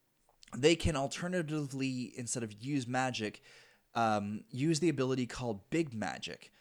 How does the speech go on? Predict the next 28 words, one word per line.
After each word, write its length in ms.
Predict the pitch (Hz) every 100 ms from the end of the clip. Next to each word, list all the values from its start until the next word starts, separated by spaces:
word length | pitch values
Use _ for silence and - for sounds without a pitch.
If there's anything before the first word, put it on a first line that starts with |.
| _ _ -
um, 320 | 110 107 110
which 260 | - 123 123
is 100 | 117
more 140 | 127
like 160 | 123 117
a 60 | 95
ritual. 540 | 104 - 160 196 190 - -
Um, 260 | 117 110 107
it's 200 | 101 -
not 200 | 117 113
as 180 | 107 104
quick 440 | - - 123 120 110
as 180 | 110
a 100 | 107
spell. 540 | 101 - 98 107 151 - _ - - - - -
Um, 520 | 113 107 101 101 104 - 107 -
but 260 | 127 123 - 127
the 200 | 139 139
idea 380 | 127 147 147 147
here 320 | 135 139 131
is 340 | 135 123 117 107
that 160 | 120 -
I 140 | 131
don't 300 | 143 143 107
want 220 | 120 120
everybody 400 | 117 120 113 117
to 80 | 113
have 520 | 107 110 113 113 110